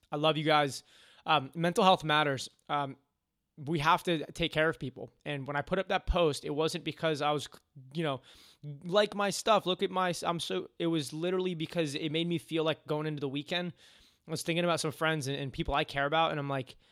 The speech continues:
I know their head's not on, in the right spot. And today's more stressful than Monday. Monday gives them the distraction of a full work week. Friday gives them the stress of knowing that they may not have the things socially to indulge in for the weekend, but all their friends do.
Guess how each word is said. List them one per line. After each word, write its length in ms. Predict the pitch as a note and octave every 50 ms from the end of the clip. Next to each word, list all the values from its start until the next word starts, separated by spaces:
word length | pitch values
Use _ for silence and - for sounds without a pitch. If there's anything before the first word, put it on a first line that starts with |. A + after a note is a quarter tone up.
| _ _ _ _ _ _ _ _ _ _ _ _ _ _ _ -
I 80 | D#3
know 120 | E3 F3+ F#3
their 120 | F3 D#3
head's 240 | B2+ C#3 D3+ D3 C3+
not 160 | D#3 D#3+ D#3+
on, 180 | D#3+ D#3+ D#3+ D#3 -
in 80 | D#3+
the 60 | D#3+ D#3
right 160 | D#3 D3+ -
spot. 360 | - - E3 D#3+ E3+ F3 - _ _ _ _ _ _ _ _ _ _ _ _ _ _ - -
And 140 | - E3 D3
today's 340 | - - D#3+ E3 F3 E3 B2
more 140 | D3+ D#3+ D3
stressful 380 | - - D#3 D3 - - D3
than 140 | C#3+ C#3 C3+
Monday. 360 | C3+ C3+ C3 C3 B2+ B2+ A#2+ -
Monday 280 | D3 D3+ D#3 D#3 E3 E3
gives 200 | C#3 D#3 D3 C#3
them 100 | D#3+ C#3+
the 100 | C#3 C3+
distraction 540 | B2 B2+ - - E3 C#3 C3 - - D#3 D3
of 80 | B2+
a 60 | C3
full 260 | B2 - D#3+ D3 C#3 C3
work 260 | C#3 C#3+ C#3 - -
week. 260 | F#3+ F#3+ - - - - - - - - _ _ _ - -
Friday 340 | - - F#3+ F3+ F3 E3
gives 200 | D#3 D#3 E3+ C3
them 180 | C3+ D#3+ D3 D3
the 60 | C3+
stress 440 | - - - - D#3+ D3+ D3+ - -
of 80 | C#3+ B2
knowing 280 | D3 D3 C#3+ C#3+ C#3+
that 140 | C#3+ C#3 C3
they 80 | C#3 C#3+
may 140 | C#3 D3+
not 140 | D#3+ E3 D3+
have 240 | C3+ C#3+ D3 C#3+ B2+
the 80 | C3+ C3
things 340 | - - D3+ C#3+ C3+ A#2+
socially 460 | - - D3 C#3+ B2+ - - C#3 C3+ B2+
to 100 | - -
indulge 380 | C#3+ B2 C#3 C3 C3+ C3+ C3
in 100 | C3+ B2
for 120 | A#2+ - B2+
the 60 | C3
weekend, 440 | B2 C3 B2+ - E3+ E3+ F3+ F3+ - - - _ _ _ _ _ _ _ _ _
but 140 | - D3+ D3
all 160 | D3+ D#3 D#3+
their 120 | D3+ D3 B2
friends 380 | - - D#3 C#3+ C#3 C3 A#2
do. 260 | G#2+ C3 B2 A#2+ A2